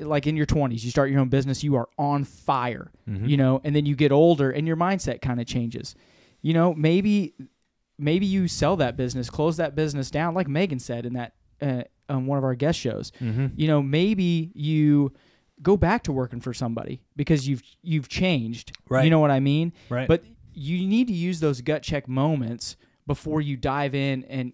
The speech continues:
Speaker 1: and make those experiences happen.
Speaker 2: Right.
Speaker 1: Does that make sense?
Speaker 2: Yeah.
Speaker 1: What
Speaker 2: No,
Speaker 1: I'm
Speaker 2: it,
Speaker 1: saying?
Speaker 2: it totally makes sense. And, and I think anybody who's listening to our show that has shared this post needs to do themselves and their family a favor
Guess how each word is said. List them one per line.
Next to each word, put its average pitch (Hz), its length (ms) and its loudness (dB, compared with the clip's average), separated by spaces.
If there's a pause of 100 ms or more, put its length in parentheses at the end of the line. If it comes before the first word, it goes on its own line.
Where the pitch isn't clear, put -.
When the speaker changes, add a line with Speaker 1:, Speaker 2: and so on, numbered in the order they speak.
Speaker 1:
and 127 200 -6
make 135 220 -2
those 131 180 -2
experiences 123 520 -6
happen. 123 460 -10 (260)
Speaker 2:
Right. 131 320 -2
Speaker 1:
Does 143 80 -2
that 180 100 2
make 160 160 -2
sense? 156 360 -2
Speaker 2:
Yeah. 156 320 6
Speaker 1:
What 156 120 -2
Speaker 2:
No, 165 120 6
Speaker 1:
I'm 139 40 6
Speaker 2:
it, - 60 6
Speaker 1:
saying? 156 260 2
Speaker 2:
it 185 60 -6
totally 170 320 4
makes 110 220 0
sense. 98 320 -4
And, 117 280 -2 (480)
and 120 300 0 (560)
I 147 140 2
think 170 220 2
anybody 143 600 2
who's 120 240 0
listening 143 500 0
to 127 160 -2
our 107 140 0
show 131 380 2
that 101 200 0
has 117 240 -2
shared 117 500 -2
this 143 200 0
post 147 480 -2 (540)
needs 131 400 0
to 143 100 2
do 113 300 0
themselves 127 720 -2
and 120 120 0
their 110 120 0
family 120 460 -4
a 101 80 -2
favor 123 520 -4